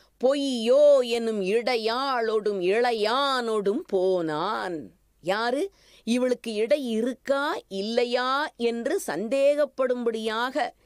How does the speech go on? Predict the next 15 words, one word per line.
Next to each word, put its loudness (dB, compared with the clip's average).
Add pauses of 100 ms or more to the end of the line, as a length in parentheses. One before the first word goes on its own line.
(320)
மெலிந்த 0
உருவத்தோடு 0
இருக்காளாம் -2
சீதை. -4 (760)
பொய்யோ 4
எனும் 0
இடையாளோடும், 0 (360)
இளையான் 0
யாரு? 0
லக்ஷ்மணனோடும் -2 (200)
போனான். -2
சரி, -2
போனானா? -2 (600)
அவன் -2
உடம்புல 0